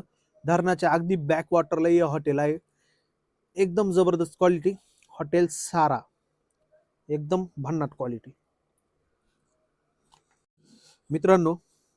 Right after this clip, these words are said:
अं, इथं जी मच्छी बनवली जाते ती वन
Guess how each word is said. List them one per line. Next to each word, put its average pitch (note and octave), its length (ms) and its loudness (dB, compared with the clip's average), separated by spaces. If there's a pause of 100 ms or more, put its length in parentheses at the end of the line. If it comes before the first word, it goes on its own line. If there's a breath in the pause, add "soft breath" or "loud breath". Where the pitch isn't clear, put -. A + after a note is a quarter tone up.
(320)
अं, C#3 380 -12
इथं E3+ 240 -2
जी D3+ 120 0
मच्छी E3+ 280 -2
बनवली D3 300 2
जाते D3+ 280 -2
ती - 280 -8
वन E3 400 0